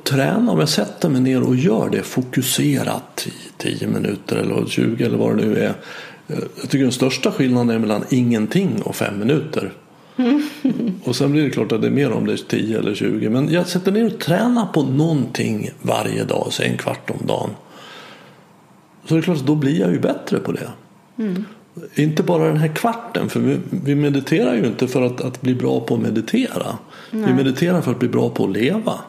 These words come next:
Speaker 2: Mm.
Speaker 1: Så att, att om jag gör den här kvarten var, så är ju också,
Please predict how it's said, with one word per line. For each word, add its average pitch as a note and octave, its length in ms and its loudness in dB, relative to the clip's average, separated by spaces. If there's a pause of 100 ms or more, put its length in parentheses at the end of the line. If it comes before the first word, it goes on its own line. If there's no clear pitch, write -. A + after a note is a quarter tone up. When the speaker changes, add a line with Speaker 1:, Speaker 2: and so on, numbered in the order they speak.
(120)
Speaker 2:
Mm. G3+ 300 -2 (680)
Speaker 1:
Så - 160 -2
att, B2 120 -4
att C#3 140 -2
om C#3 100 2
jag D3 100 4
gör G#3+ 220 2
den G3 160 2
här C3 60 0
kvarten B2+ 480 -2
var, A#2+ 280 0
så - 140 0
är D3+ 60 4
ju D#3 120 2
också, C#3+ 400 0